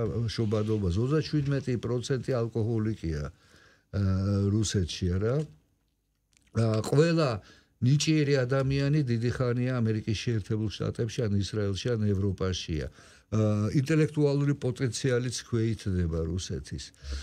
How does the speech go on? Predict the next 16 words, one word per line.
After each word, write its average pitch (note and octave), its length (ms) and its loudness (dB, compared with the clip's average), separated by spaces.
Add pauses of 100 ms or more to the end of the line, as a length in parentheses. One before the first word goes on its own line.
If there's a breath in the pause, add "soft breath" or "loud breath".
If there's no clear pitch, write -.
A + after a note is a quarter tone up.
(260 loud breath)
ა, A2+ 420 0
ხო, C#3 220 2
და A2+ 120 2
დანარჩენი, B2+ 680 2 (340)
ვინც B2 280 2
ცხოვრობს, F#2+ 760 0
ა, G#2+ 140 0 (300)
ურალის, A#2 540 0 (100)
ა, G2 140 2 (440 loud breath)
ქედის A#2+ 380 2
აღმოსავლეთით, C3+ 960 0
თავის C#3+ 380 0
თავს F3+ 380 0 (1000 loud breath)
<coughs> - 840 6
ციმბირელად D#3+ 600 4
აღიქვამენ. G2 680 -2